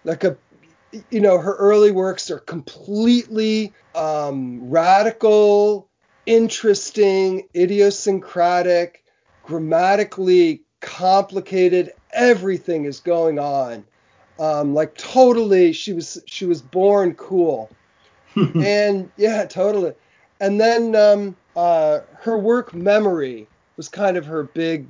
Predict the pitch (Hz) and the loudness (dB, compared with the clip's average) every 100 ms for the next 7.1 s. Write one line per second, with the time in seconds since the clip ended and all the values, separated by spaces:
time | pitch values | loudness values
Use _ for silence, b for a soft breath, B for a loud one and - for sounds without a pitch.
0 | - - - - 160 143 135 127 - 156 | -18 -18 -18 -10 -6 -4 -4 -6 -4 0
1 | 160 170 160 180 180 185 180 180 156 - | 2 2 2 0 0 0 0 0 -2 -6
2 | - _ _ _ _ _ _ - 175 165 | -16 _ _ _ _ _ _ -6 -4 0
3 | 185 185 160 170 175 180 175 170 170 156 | 0 0 -2 0 2 4 4 4 4 0
4 | 139 151 143 - - - - _ - - | -2 -2 -2 -4 -12 -14 -18 _ -12 -8
5 | - 165 156 - 220 185 143 156 175 180 | -4 -2 -2 -4 -2 -2 0 2 4 4
6 | 170 156 - - 202 202 175 147 131 127 | 2 -2 -10 -4 0 2 2 0 -2 -6
7 | 127 | -12